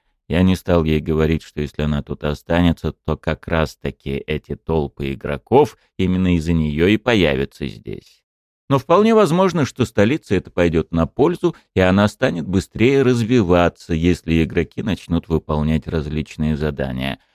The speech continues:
Правда, вот только им придется постараться заслужить доверие. Хотя, хм, слушайте,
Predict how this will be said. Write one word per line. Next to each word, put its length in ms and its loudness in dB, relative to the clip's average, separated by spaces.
Правда, 320 2
вот 160 0
только 260 -6
им 140 -2
придется 400 -6
постараться 580 -6
заслужить 540 -6
доверие. 880 0
Хотя, 480 0
хм, 260 2
слушайте, 600 0